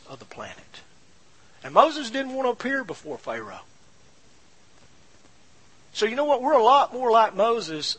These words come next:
than we think. In fact, Moses' anger problem got so bad he killed somebody. He was a murderer. Now, I, I doubt seriously we've got any murderers in here this morning. At least not literal, but I'm,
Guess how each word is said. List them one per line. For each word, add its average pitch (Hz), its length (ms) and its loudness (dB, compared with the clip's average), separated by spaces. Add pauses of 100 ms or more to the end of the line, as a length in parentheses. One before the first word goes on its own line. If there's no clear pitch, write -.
than 165 140 -2
we 151 80 -6
think. 196 280 -4
In 185 80 -4
fact, 285 260 4
Moses' 262 400 6
anger 285 300 4
problem 190 380 8
got 196 220 6
so 190 100 -2
bad 226 260 4
he 277 60 -2
killed 330 400 -2
somebody. 120 600 -8 (1900)
He 254 60 -2
was 262 140 -2
a 254 60 -2
murderer. 277 640 6
Now, 220 220 8
I, 254 180 4
I - 40 2
doubt 254 280 6
seriously 277 560 -2
we've 233 280 -8
got 294 340 6
any 220 200 -2
murderers 254 540 4
in 196 80 -4
here 185 160 0
this 180 200 -6
morning. 190 320 -6 (800)
At 180 140 0
least 220 320 6
not 220 240 10 (840)
literal, 240 460 6
but 185 180 2
I'm, 202 320 6